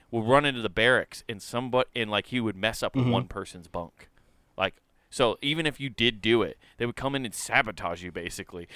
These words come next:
Speaker 1: just to make you all run all the time. <laughs> Like, they were just savages.
Speaker 2: Yeah, I mean, well, the whole goal. That, that is my favorite thing,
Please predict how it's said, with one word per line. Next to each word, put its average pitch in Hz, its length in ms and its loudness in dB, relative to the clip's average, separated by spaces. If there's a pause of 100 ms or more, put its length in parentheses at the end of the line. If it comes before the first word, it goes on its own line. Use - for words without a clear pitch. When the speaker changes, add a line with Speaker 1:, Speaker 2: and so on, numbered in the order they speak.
(140)
Speaker 1:
just 139 220 -2
to 165 60 0
make 143 200 2
you 135 140 2
all 135 160 6
run 120 240 4
all 104 120 2
the 98 120 0
time. 82 360 -8 (200)
<laughs> 143 240 -12
Like, 185 260 4
they 165 220 4
were 156 300 2 (300)
just 147 220 -2
savages. 151 640 6
Speaker 2:
Yeah, 104 120 -2
I 127 60 6
mean, 131 280 6
well, 127 140 10
the 113 100 6
whole 131 200 8
goal. 120 420 6 (440)
That, 208 300 10
that 233 160 10
is 247 160 4
my 202 160 10
favorite 165 680 6
thing, 104 540 2